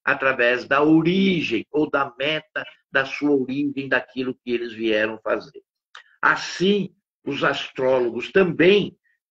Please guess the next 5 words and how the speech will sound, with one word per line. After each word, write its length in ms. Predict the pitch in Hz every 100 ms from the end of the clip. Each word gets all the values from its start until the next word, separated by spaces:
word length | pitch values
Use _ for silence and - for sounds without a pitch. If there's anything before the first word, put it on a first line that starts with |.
| _
têm 460 | 208 208 202 165 -
em 180 | 185 190
Ganesha, 880 | 165 170 156 180 220 214 - - 69 _ _ _ _ _ _ _ _ _ _
é, 320 | 170 165 165 -
é, 400 | 151 147 139